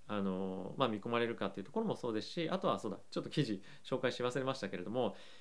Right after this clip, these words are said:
えー、企業によってはバイイングパワーがあって、まあ、パワーがあって、上がった分転嫁できる企業、そうでない企業っていうのがあるので、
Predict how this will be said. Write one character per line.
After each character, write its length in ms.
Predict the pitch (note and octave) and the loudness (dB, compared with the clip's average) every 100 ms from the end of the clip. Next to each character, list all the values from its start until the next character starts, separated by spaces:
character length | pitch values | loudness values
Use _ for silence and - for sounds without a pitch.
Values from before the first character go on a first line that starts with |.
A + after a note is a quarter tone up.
| - | -4
え 60 | B2 | -4
ー、 20 | |
企 200 | A#2+ A#3 | -2 2
業 140 | B3+ G3 | 4 6
に 80 | |
よ 80 | C3+ | 4
っ 80 | A#2+ | 4
て 80 | C3+ | 2
は 60 | |
バ 200 | G#2 C#3 | 4 2
イ 40 | F3 | 2
イ 20 | |
ン 40 | |
グ 80 | F#3 | 2
パ 140 | F#3+ F#3+ | 4 4
ワ 160 | E3 | 4
ー 40 | D3 | 4
が 100 | C#3+ | 0
あ 40 | |
っ 80 | - | -4
て、 460 | - G3+ D#3 G2+ - | -2 4 4 2 -4
ま 100 | C#3 | -4
あ、 20 | |
パ 140 | B2+ F3 | 2 6
ワ 140 | D#3+ | 6
ー 20 | |
が 100 | D3 | 4
あ 20 | C#3+ | -2
っ 60 | |
て、 380 | - G#3 C#3+ - - - - - - | 0 2 2 0 -16 -16 -16 -14 0
上 80 | D3+ | 4
が 100 | G3+ | 4
っ 100 | - | 2
た 80 | |
分 180 | A3+ G#3+ | 2 2
転 160 | - D#3 | 2 0
嫁 180 | E3 E3+ | 4 2
で 120 | F3 | 4
き 80 | F#3+ | 2
る 100 | D3+ | 2
企 200 | B2+ G#2+ | 0 -2
業、 80 | |
そ 160 | G2 D#3+ | 2 2
う 40 | |
で 100 | C3 | 2
な 80 | B2+ | 2
い 60 | A2+ | 0
企 140 | C3 | 0
業 100 | A#2+ | 0
っ 20 | |
て 100 | G#2+ | 2
い 20 | D#3 | 0
う 40 | |
の 60 | D3 | 2
が 60 | |
あ 60 | D3 | 2
る 80 | D3 | 0
の 100 | E3+ | 0
で、 280 | A3 C3+ | 0 0